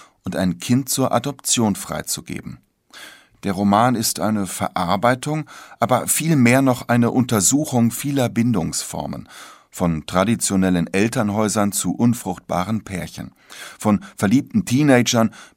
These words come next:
bis zu verbitterten, geschiedenen Ex-Partnern. Ein Student sucht in Susa eine Mutterfigur für sein Coming-out.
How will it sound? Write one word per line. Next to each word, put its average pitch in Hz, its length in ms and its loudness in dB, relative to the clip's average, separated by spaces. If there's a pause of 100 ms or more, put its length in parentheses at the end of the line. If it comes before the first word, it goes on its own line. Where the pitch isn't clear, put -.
bis 120 300 4
zu 113 220 2
verbitterten, 101 880 0
geschiedenen 101 760 0
Ex-Partnern. - 800 -6 (600)
Ein 101 160 2
Student 117 560 0
sucht 107 420 -2
in 95 200 2
Susa 110 420 0
eine 95 260 0
Mutterfigur 92 800 0
für 90 200 -4
sein 85 340 -2
Coming-out. 92 840 -4